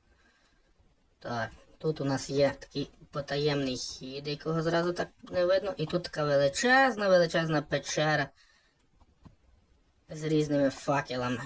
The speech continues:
Так, проходимо далі в глибину. Цю печеру зробив я. Вона така величезна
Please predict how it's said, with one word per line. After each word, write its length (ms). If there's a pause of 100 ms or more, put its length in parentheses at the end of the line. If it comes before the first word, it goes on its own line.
(300)
Так, 260
проходимо 580
далі 560
в 100
глибину. 680 (1000)
Цю 180
печеру 520
зробив 460
я. 580 (180)
Вона 200
така 260
величезна 960